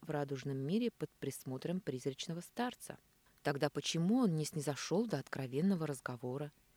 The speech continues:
Неужели я недостойна такой малости? Я же не идиотка и понимаю, что с нашими мирами происходит что-то странное.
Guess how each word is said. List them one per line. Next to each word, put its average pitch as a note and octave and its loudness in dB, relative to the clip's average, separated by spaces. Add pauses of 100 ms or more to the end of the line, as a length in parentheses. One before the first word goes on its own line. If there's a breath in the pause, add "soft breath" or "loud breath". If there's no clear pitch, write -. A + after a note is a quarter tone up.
(160)
Неужели D3 2
я E3 4
недостойна D#3 2
такой A3+ 0
малости? B3 2 (580 soft breath)
Я D#3+ 4
же E3+ -2
не C#3 0
идиотка B2+ -2 (420 loud breath)
и E3+ 0
понимаю, D#3+ 2
что - -4
с - -6
нашими D#3 0
мирами C3 2
происходит D3 -2
что-то - -4
странное. A#2 -8